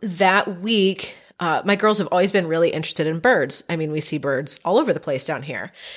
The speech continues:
So we were learning about birds and mating and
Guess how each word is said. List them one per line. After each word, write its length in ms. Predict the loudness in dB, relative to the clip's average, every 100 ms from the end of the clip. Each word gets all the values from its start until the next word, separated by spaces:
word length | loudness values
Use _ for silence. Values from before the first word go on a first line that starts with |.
| -18 -10
So 520 | 0 4 6 6 4 2
we 220 | 0 2
were 320 | 4 4 4
learning 380 | 2 2 4 4
about 260 | 2 2
birds 560 | 2 2 4 2 0 -2 -6 -10
and 200 | -6 -2
mating 600 | 0 2 2 0 -2 -4 -6 -6
and 580 | -8 -6 -6 -6 -8 -10